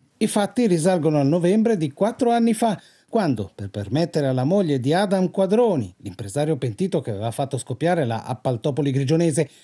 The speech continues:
di riuscire a prendere degli oggetti dall'ex casa familiare, su ordine del competente giudice, era intervenuta la polizia cantonale. In quell'occasione Quadroni e sua sorella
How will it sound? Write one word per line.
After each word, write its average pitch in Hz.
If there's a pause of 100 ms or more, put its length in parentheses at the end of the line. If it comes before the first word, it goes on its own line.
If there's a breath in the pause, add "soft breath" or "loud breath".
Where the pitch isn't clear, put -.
(160 soft breath)
di 233
riuscire 262
a 233
prendere 226
degli 139
oggetti 127
dall'ex 113
casa 170
familiare, 190 (160 loud breath)
su -
ordine 135
del 123
competente 156
giudice, 214 (300 loud breath)
era 233
intervenuta 214
la 170
polizia 160
cantonale. 160 (280 soft breath)
In 247
quell'occasione 214
Quadroni 185
e 185
sua 117
sorella 151